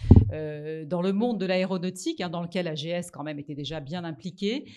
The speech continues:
mais vous avez eu un certificat, donc obtenu un certificat de, de navigabilité de la part des autorités tant européennes qu'américaines, ce qui est quand même pas une mince affaire,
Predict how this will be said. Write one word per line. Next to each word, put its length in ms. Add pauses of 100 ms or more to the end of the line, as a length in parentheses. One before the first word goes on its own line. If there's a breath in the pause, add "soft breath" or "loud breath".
(240 loud breath)
mais 480
vous 280
avez 560
eu 300
un 120
certificat, 680
donc 220
obtenu 420
un 60
certificat 600
de, 180
de 240
navigabilité 1040
de 100
la 100
part 180
des 120
autorités 640
tant 320
européennes 600 (220)
qu'américaines, 500
ce 80
qui 80
est 40
quand 100
même 120
pas 120
une 100
mince 220
affaire, 360